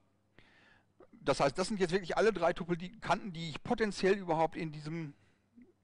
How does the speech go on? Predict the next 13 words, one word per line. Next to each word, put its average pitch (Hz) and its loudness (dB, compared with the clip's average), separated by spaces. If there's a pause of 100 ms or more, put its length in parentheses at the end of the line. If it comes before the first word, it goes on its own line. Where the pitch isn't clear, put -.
(120)
rechten 135 -4
Regelgraphen 123 -2
zwischen 214 -4
alten 165 0
und 135 -6
neuen 131 -2
Knoten 120 -8
ziehen 180 -6
könnte. 214 -4 (560)
Und 151 -6
dann 151 0
mache 170 2
ich, - -4